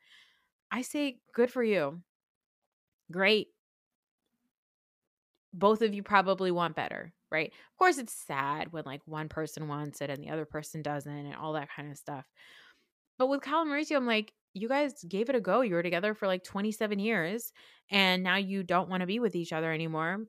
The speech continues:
You wanna figure out what else is out there." And Kyle, like I said, all season long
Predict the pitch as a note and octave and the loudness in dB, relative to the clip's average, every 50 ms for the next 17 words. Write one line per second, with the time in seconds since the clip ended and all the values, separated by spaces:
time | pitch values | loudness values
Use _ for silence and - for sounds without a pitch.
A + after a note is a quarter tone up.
0 | - - G3 G#3+ A3 A3+ A3+ A#3 A3 A#3 A3+ A#3 A3+ A3 - - _ - F#3+ A3 | -8 -4 -2 0 0 2 0 0 0 0 0 2 2 2 0 -2 _ -4 -2 2
1 | A#3+ C4 C#4+ C4+ - G3+ E3+ D#3+ C3 C3+ - D#3 C3 - D3 F3+ G3 - - A3+ | 2 2 2 2 -2 -6 -4 -4 -4 -4 -4 -6 -8 -6 -8 -10 -10 -2 2 4
2 | A#3 B3 B3 A#3 A3+ G#3 F#3 G3 - G#3 G#3 - A3+ G#3 G3+ G3 - - D#3+ D#3 | 4 6 4 4 4 2 2 0 0 -2 -2 0 0 2 2 0 -2 -2 -2 2
3 | E3 F3 G3 G3 - G#3+ G#3 F#3+ G3+ G3 F#3+ F3 E3 D#3 D#3 D#3+ D#3+ | 2 2 2 0 -2 -6 -6 -4 -4 -4 -4 -2 -2 -2 -2 -4 -6